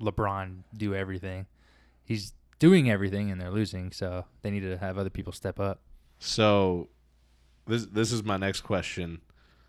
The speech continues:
Speaker 2: Um, a lot of people have brought into context whether hand checking, which was a rule taken out by the N B A, uh, to allow more offense to flow and defense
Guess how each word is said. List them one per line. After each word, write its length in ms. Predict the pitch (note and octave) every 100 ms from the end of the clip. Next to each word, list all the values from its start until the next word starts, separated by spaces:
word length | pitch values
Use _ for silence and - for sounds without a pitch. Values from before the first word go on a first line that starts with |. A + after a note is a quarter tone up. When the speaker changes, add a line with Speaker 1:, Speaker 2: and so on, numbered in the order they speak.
| _ -
Speaker 2:
Um, 500 | F2 F2 E2 E2 D#2+ _ _ _ _ _ _ _ -
a 60 |
lot 160 | G2+ G#2
of 80 | G2
people 600 | A2+ G#2+ G2+ F#2 D#2+ - -
have 540 | F2+ F2+ E2+ E2+ E2
brought 280 | E2 F2+ F2
into 760 | F2+ F2 F2 F2 F2 E2+ E2+ E2 _ _
context 640 | - F#2+ F2 F#2 F2 - -
whether 320 | F2+ F2+ F2
hand 360 | E2+ G2+ G2+ F#2+
checking, 600 | - F2+ - F2 E2 D#2+ _ _ _ _ _ _ _ _ _ _ _
which 320 | - F#2 - G2
was 220 | F#2+ F#2
a 40 |
rule 240 | F2 F2+ F2
taken 380 | - F2 F2
out 280 | F2 F2 E2
by 160 | F2 E2+
the 80 | E2+
N 160 | E2+ F2
B 180 | E2+
A, 280 | E2 E2 E2 - _ -
uh, 260 | F2 E2+ E2
to 160 | F#2
allow 200 | E2+ E2+
more 220 | E2+ E2+ D#2
offense 440 | E2+ E2 F2 D#2+
to 80 | -
flow 400 | D#2 F2+ E2+ E2
and 260 | D#2+ D#2+ E2
defense 540 | E2+ - E2+ - -